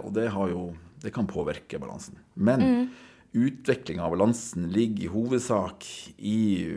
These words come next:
Speaker 1: våre føtter og hvordan vi beveger oss.
Speaker 2: Ja.
Speaker 1: Og det er jo egentlig veldig interessant, for, eh, for du, da, da, det betyr jo at vi må begynne å tenke på hvordan vi utfordrer føttene våre i dag.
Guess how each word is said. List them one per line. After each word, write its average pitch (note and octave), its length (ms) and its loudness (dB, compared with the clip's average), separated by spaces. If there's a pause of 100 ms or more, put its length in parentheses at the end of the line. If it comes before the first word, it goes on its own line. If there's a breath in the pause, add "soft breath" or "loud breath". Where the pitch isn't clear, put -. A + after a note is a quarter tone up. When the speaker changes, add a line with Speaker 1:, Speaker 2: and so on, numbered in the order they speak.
(320)
Speaker 1:
våre F2+ 400 2
føtter - 840 -8
og E2+ 100 -6
hvordan F#2 420 0
vi E2+ 100 -4
beveger E2+ 440 -2
oss. - 280 -16 (340)
Speaker 2:
Ja. A3 200 -2 (720 soft breath)
Speaker 1:
Og G#2 140 0
det B2+ 120 8
er D#3 140 10
jo A2+ 80 10
egentlig A#2 220 4
veldig A2 160 6
interessant, A#2 920 0 (1160 loud breath)
for, A2 280 0
eh, G#2 440 4
for - 180 -4
du, G#2+ 260 2
da, A2+ 420 0 (200)
da, A2+ 160 -2 (840)
det A2 200 -2
betyr B2 400 -2
jo A2 100 4
at - 140 -8
vi G2+ 80 2
må G#2+ 460 4
begynne G2 220 0
å G2 40 -8
tenke G2+ 380 0
på E2+ 260 -2
hvordan F#2+ 240 2
vi F2+ 160 -4
utfordrer G#2+ 600 0
føttene F#2+ 320 -6
våre - 180 -8
i D#2 100 -10
dag. D2 280 -6